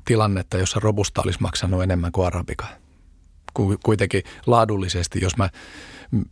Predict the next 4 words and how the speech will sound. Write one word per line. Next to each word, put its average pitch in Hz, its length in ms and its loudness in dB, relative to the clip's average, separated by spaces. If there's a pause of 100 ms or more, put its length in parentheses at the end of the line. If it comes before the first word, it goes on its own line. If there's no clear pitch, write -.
(220)
mehän 113 300 4
juodaan 101 420 2 (760)
suodatin 95 460 0
kahvina 92 400 0